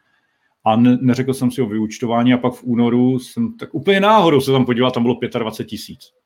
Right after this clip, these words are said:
nevy-, nevyplacených. Super,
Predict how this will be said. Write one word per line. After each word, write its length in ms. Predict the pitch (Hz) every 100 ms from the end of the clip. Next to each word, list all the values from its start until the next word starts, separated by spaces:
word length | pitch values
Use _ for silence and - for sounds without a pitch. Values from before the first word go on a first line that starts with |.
| _ _ _ -
nevy-, 300 | 107 117 107
nevyplacených. 640 | 208 - 98 - 101 - - _ _ _ _ _ _ _
Super, 880 | - 131 135 185 147 117 107 98